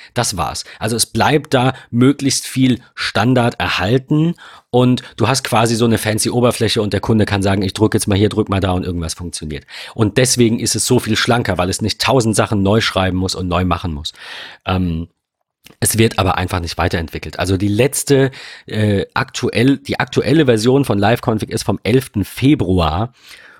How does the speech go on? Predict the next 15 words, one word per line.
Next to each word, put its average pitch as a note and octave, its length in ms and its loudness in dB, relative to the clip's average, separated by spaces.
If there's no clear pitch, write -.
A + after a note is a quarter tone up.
und A2 480 2
das - 140 0
letzte A#2 340 0
Plesk-Update - 1080 -2
kam G#2+ 280 0
vor, F#2 420 0
ich - 180 0
müsste A2+ 300 2
lügen, G2+ 260 2
vor G#2 140 -2
einer F2+ 180 0
Woche, A2+ 220 0
vor - 200 -4
anderthalb F#2 540 -2
Wochen, A2+ 360 -2